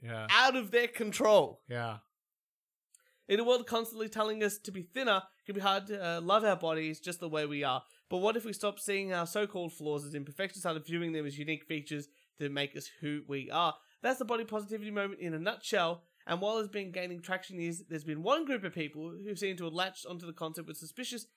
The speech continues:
Speaker 2: amount of fervor. Middle-aged white guys with dad bods.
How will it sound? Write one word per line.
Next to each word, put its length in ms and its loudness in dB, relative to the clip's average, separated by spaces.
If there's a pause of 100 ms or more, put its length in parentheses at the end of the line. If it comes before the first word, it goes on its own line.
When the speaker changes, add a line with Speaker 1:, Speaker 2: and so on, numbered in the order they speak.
(140)
Speaker 2:
amount 320 -2
of 80 -6 (240)
fervor. 420 -2 (640)
Middle-aged 520 0
white 280 4
guys 200 0
with 100 -6
dad 260 2
bods. 220 -6